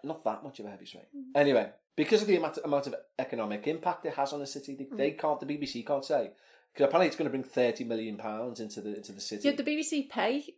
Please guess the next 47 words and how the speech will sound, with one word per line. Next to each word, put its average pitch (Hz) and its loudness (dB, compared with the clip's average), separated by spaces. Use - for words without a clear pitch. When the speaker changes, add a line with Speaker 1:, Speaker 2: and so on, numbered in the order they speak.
Speaker 2:
for, 247 0
for - -8
a 240 -2
lot 240 0
of 254 -6
it. 269 -6
Speaker 1:
No, 175 10
but 143 10
I 143 8
mean, 131 4
in 139 0
tourism. 139 2
Speaker 2:
Mm. 226 -2
Speaker 1:
You 277 4
Speaker 2:
Yeah, 302 10
Speaker 1:
know. - 4
Speaker 2:
no, 311 6
I 294 4
know. 294 4
I'm 233 0
just 269 -4
saying 254 2
the 247 -2
B 269 -4
B 247 -10
C 247 -4
do 240 0
have 269 0
a - 0
lot 226 2
of 220 -6
sway 254 -4
in 226 -2
it - -8
'cause 208 -10
they 226 0
pay 214 -6
for 247 -8
it. - -10
Speaker 1:
Well, 170 12
anyway. 120 10
Anyway, 147 12
Liverpool 123 4
have 117 2
got 127 8
it. 139 6
Whee! 196 12